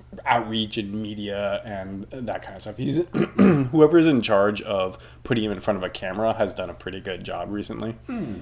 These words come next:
Speaker 1: He's a very charming, sweetheart, old man.
Speaker 2: But you're saying he even has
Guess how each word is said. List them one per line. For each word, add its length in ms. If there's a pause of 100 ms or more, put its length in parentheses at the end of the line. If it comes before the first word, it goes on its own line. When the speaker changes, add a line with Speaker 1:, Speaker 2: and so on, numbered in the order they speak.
(100)
Speaker 1:
He's 100
a 40
very 240
charming, 720
sweetheart, 840
old 180
man. 300
Speaker 2:
But 280
you're 120
saying 400
he 140
even 220
has 220